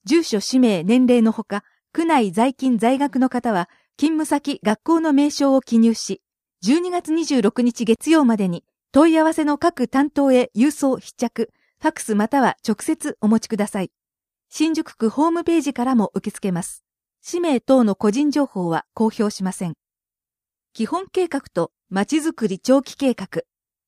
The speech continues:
新宿緑で創造する安らぎとにぎわいの街。三十年度から始まる新たな総合計画。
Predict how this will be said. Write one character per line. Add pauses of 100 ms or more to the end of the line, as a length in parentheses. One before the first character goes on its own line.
(340)
新
宿
緑
で
創
造
す
る (260)
安
ら
ぎ
と
に
ぎ
わ
い
の
街。 (800)
三
十
年
度
か
ら
始
ま
る
新
た
な
総
合
計
画。